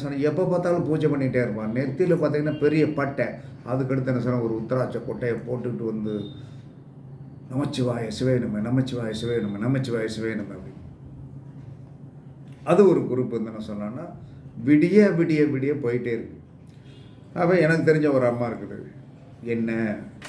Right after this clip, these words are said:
மாலையில இதெல்லாம் போட்டேன் சார்" அப்படின்னு. "உன் புருஷன் எங்க?"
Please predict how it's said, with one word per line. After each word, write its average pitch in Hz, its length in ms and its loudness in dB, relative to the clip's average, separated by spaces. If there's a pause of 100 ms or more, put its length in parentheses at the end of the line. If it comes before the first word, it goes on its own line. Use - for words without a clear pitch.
(1300)
மாலையில 110 340 0 (100)
இதெல்லாம் 120 300 -2
போட்டேன் 107 360 -4
சார்" 107 180 -4 (640)
அப்படின்னு. 95 420 -12
"உன் 110 140 -6
புருஷன் 135 320 0
எங்க?" 104 140 0